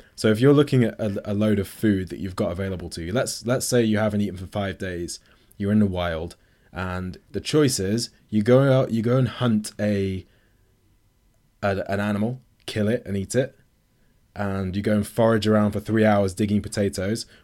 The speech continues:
or you have this pastry which is right in front of you and it's full of sugar, it's full of calories, and it's gonna give you a big boost to your energy level. You go for the easiest,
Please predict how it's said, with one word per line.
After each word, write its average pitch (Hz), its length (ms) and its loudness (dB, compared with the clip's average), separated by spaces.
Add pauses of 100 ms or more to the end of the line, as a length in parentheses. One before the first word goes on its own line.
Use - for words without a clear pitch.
or 113 440 4
you 107 160 -4
have 107 220 -2
this 101 120 -4
pastry 123 440 0
which 92 160 -6
is 95 120 -2
right 104 140 2
in 90 60 -8
front 110 220 -6
of 87 100 -8
you 90 140 -6
and 90 80 -8
it's - 120 -10
full 117 220 2
of 104 100 4
sugar, 104 380 -2
it's - 140 -8
full 131 280 4
of 110 120 2
calories, 92 540 -4 (440)
and 98 80 -6
it's 87 100 -4
gonna 107 160 2
give 104 160 2
you 101 80 0
a 92 40 -2
big 92 200 -4
boost 101 260 -2
to 101 80 -4
your 107 40 0
energy 104 220 -2
level. 90 320 -6
You 104 120 -2
go 113 200 2
for 104 120 -6
the 101 220 -4
easiest, 101 680 0